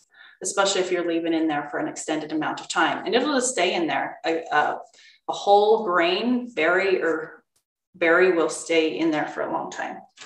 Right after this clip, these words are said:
in the thermal cooker without having a lot of problems. So let's look at what I had in the shared thing, make sure that we talked about the things.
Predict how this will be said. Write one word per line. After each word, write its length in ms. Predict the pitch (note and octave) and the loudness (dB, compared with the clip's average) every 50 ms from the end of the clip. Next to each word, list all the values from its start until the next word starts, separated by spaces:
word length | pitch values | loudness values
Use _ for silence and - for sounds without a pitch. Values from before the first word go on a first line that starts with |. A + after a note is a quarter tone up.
| - _ _ _ - | -20 _ _ _ -8
in 80 | F#3 F#3 | -4 -4
the 80 | F#3 F3+ | -4 -2
thermal 320 | - F3+ E3 E3 D#3 - | 0 2 2 2 2 0
cooker 320 | - - D3+ - - D#3 | -2 -6 -8 -6 -6 -6
without 260 | D#3+ E3 - D#3 - - | -4 -2 -2 -2 -2 -2
having 220 | - D#3+ D#3+ D#3+ | -4 -6 -4 0
a 60 | D#3+ | 2
lot 180 | C#3+ B2+ - - | 2 2 2 2
of 80 | - | 0
problems. 520 | - D#3 C#3+ C#3 C#3 - E3+ - - - - - - - - - - - - _ | 2 2 2 2 2 0 -4 -6 -8 -12 -14 -18 -16 -14 -14 -14 -14 -16 -14 _
So 160 | - - G#3 | -2 0 2
let's 320 | G3 G3 G#3 G3+ - - G#3+ | 2 2 2 0 0 0 0
look 160 | G#3 G#3+ - | 0 2 2
at 80 | - | 0
what 140 | - F#3 F3 | 2 2 2
I 60 | E3+ | 2
had 580 | F3+ - F3+ E3+ E3 D#3+ E3 F3+ G3+ G3+ G3 - | 2 2 4 4 6 6 6 4 4 0 -4 -4
in 220 | F#3 F#3 F3+ F3+ F3 | -4 -4 -2 0 2
the 160 | F3 E3 E3 | 2 2 2
shared 560 | E3 - - - G3 F#3 F3+ F3+ F3 - - | 0 0 0 2 4 6 6 4 4 0 0
thing, 400 | - E3 E3 F3 G3 G3 G3 G3 - - | 2 2 2 2 0 -2 -6 -8 -10 -8
make 220 | G3+ F3+ E3 - - | -4 -4 -4 -4 -4
sure 320 | - - F3+ E3+ E3 E3 | -4 -2 0 0 0 0
that 160 | E3 C3+ - | 0 -2 -2
we 100 | A#2+ C#3 | -4 -6
talked 400 | - - - - F#3+ - - - | -6 -6 -4 -4 -4 -4 -6 -10
about 440 | G3+ G3+ - F3+ F#3 F#3 - - - _ _ _ _ _ _ - - - - _ - - - _ _ _ _ | -8 -4 -2 -2 -2 -2 -4 -6 -10 _ _ _ _ _ _ -20 -20 -20 -20 _ -20 -20 -20 _ _ _ _
the 120 | - F#3+ F#3+ | -12 -12 -12
things. 920 | - - F#3 F3+ F3+ F#3 G#3 A#3+ C4+ D#4 D#4 - - - - - - - | -6 -2 -2 -2 0 0 0 2 0 0 0 -2 -6 -6 -6 -8 -8 -10